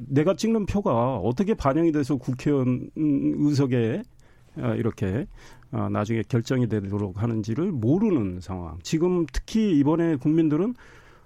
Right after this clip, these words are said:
도대체 선거제도가 어떻게 바뀌는지 전혀 모르고 있는 것 같아요. 게다가 우리 김준우 변호사 이야기하셨지만 세계 유례 없는 준연동형까지 만약에 들어간다면, 아, 우리 선거제도, 이건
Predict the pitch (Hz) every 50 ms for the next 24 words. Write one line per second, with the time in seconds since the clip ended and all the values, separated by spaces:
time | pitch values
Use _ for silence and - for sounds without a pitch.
0 | - - - - 135 131 160 175 - - - 220 226 214 143 - - - - -
1 | - 190 233 262 247 196 214 202 220 254 220 127 117 - 143 175 175 160 147 135
2 | - 143 147 143 135 175 180 - 123 123 135 185 202 151 117 120 123 147 139 131
3 | 123 117 110 107 98 110 101 104 101 104 113 117 107 104 107 - - - - -
4 | - 107 95 90 87 87 90 85 - 117 110 127 131 131 135 135 123 107 - -
5 | - - - - - - - - - - 208 233 247 214 156 127 131 120 127 -
6 | 127 123 127 131 127 117 113 117 110 104 92 120 117 107 104 113 110 113 113 107
7 | - 117 - - 117 107 117 117 110 101 - 156 156 147 143 135 117 110 120 127
8 | 135 135 123 113 117 113 113 107 107 101 - 131 127 127 120 113 107 113 120 139
9 | 135 127 123 113 107 98 - - 110 - 107 101 90 85 - - 113 104 104 101
10 | 98 98 - - 127 117 110 110 107 110 98 90 95 104 127 143 117 87 76 76
11 | - - - - - - - _ _ - 101 113 117 127 135 151 165 170 120 185
12 | 190 196 208 185 160 160 123 123 113 117 127 131 160 139 120 - 123 123